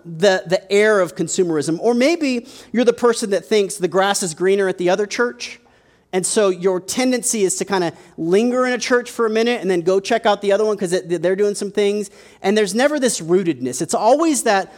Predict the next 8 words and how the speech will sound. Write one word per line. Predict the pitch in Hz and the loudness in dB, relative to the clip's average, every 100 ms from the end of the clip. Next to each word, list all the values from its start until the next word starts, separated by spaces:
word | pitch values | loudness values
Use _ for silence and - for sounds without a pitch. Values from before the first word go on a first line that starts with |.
| - | -8
looking | 180 254 262 277 247 | -2 0 0 -2 -4
towards | - 190 185 185 156 | -4 0 0 0 0
what's | 175 170 - | -2 0 -4
next | 147 - - - - | -6 -6 -14 -12 -8
or | 143 | -2
what's | 170 175 - 143 | 0 -2 -4 -6
new. | 123 107 85 _ _ _ _ | -6 -6 -12 _ _ _ _
It, | 196 | -8